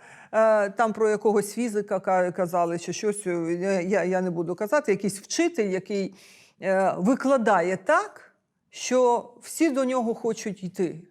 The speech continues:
розумієте? Ну, тому мо-, людина, яка полюбляє свою спеціальність, треба що казати? Лікарям, вчителям.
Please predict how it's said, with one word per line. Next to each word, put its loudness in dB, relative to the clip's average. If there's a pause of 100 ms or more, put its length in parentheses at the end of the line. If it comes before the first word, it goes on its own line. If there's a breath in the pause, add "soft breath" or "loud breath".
розумієте? -6 (460 soft breath)
Ну, -2
тому 2
мо-, 0 (260 loud breath)
людина, 2
яка 2 (520 loud breath)
полюбляє 4
свою -4
спеціальність, -10
треба 2
що -2
казати? -4 (380 loud breath)
Лікарям, 2
вчителям. -2